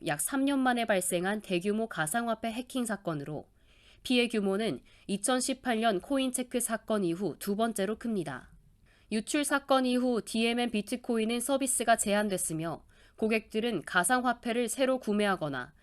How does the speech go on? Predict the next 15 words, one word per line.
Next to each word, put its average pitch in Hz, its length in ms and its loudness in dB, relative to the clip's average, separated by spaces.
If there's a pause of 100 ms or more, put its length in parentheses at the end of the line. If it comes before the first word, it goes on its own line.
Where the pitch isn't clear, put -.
(200)
보유 220 280 2
자산을 202 540 0
다른 220 320 2
업체로 220 360 0
이관하지 208 640 2
못하는 240 480 -2
상황이 196 500 0
반년 208 460 -2
넘게 196 360 -2
지속됐습니다. 156 960 -4 (640)
결국 226 320 6
회사는 262 480 2
경영 220 340 2
재건을 214 360 2
포기하고 196 720 0